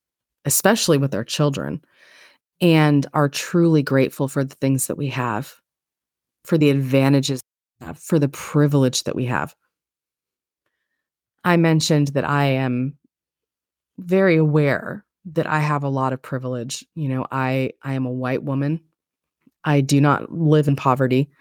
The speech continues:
Um, and those two things in and of themselves, and I could even add in, I'm straight. I am a straight white woman who does not live in poverty. Um, you know, we mentioned homelessness,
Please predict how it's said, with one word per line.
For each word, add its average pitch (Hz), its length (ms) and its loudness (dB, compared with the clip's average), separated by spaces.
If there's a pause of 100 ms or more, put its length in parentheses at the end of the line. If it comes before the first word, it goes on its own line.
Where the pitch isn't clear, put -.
(720)
Um, 139 540 0 (3000)
and 156 200 2
those 175 320 4
two 180 160 2
things 139 560 0 (440)
in 160 120 0
and 160 100 4
of 156 80 2
themselves, 147 320 0 (320)
and 160 460 0 (320)
I 160 100 0
could 190 160 0
even 185 180 2
add 165 140 4
in, 165 100 4
I'm 165 300 4
straight. - 480 0 (500)
I 165 100 2
am 143 100 4
a 135 60 0
straight 175 480 0
white 156 340 2
woman 131 360 2
who 131 160 -2
does 127 160 -6
not 127 220 0
live 135 160 -2
in 131 80 -2
poverty. - 500 -6 (540)
Um, 135 460 0 (160)
you 160 80 -8
know, 135 80 2
we 135 100 4
mentioned 139 320 2
homelessness, 135 640 0